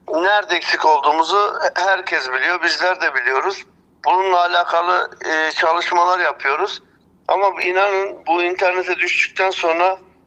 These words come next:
fiyatlar inanılmaz artıyor. Oyuncunun görüşü, şeyi çok farklılaşıyor.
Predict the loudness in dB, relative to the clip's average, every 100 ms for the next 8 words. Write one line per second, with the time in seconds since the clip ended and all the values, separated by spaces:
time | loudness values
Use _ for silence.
0 | _ -6 0 2 0 0 2 2 2 -6
1 | -20 _ _ -4 0 2 4 4 2 4
2 | 2 0 0 2 4 2 2 2 2 0
3 | -2 0 0 -2 -2 -2 0 0 -2 0
4 | 0 -2 -8 -20 -20 _ -4 0 0 -2
5 | -6 _ -8 -2 -2 0 0 0 0 0
6 | 0 0 0 0 -2